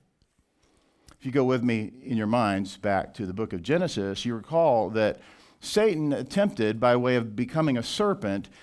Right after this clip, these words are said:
to persuade Adam and Eve to question God's word. "Hath God really said?" And as you know, if you've looked closely at that text, you know that what Eve reported back to Satan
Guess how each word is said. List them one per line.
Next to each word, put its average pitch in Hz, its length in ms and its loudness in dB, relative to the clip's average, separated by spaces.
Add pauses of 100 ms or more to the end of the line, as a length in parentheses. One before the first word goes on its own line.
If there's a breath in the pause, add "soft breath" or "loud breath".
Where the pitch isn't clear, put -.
(140 loud breath)
to - 100 -8
persuade 147 800 0
Adam 143 560 2
and 127 180 0
Eve 135 600 0 (480 loud breath)
to 185 100 -6
question 185 520 -2
God's 131 280 0
word. 147 380 -6 (1200)
"Hath 139 420 -6
God 127 380 0 (120)
really 135 480 -4
said?" 143 560 -2 (840)
And 85 100 -10
as 90 120 -6
you 120 80 -2
know, 98 240 0
if 113 100 -6
you've 98 140 -8
looked 101 160 -8
closely 113 480 -4
at 110 80 -6
that 117 240 -2
text, - 360 -10
you 110 80 -6
know 107 140 -4
that 101 120 -4
what 110 280 -8
Eve 123 320 -2
reported 117 540 -6
back 113 320 0
to 107 80 -12
Satan 117 440 -2